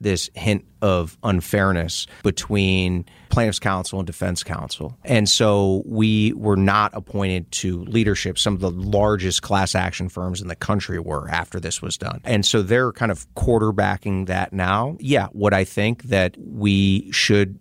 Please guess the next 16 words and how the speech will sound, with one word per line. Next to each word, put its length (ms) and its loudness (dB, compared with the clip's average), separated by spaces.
be 160 2
compensated 840 0
fairly 420 2
for 180 -2
our 120 0
efforts? 600 -2
Yeah, 320 2
I 80 2
do. 280 0
But 300 4
at 140 0
the 120 4
end 120 2
of 40 -6
the 80 -2
day, 640 2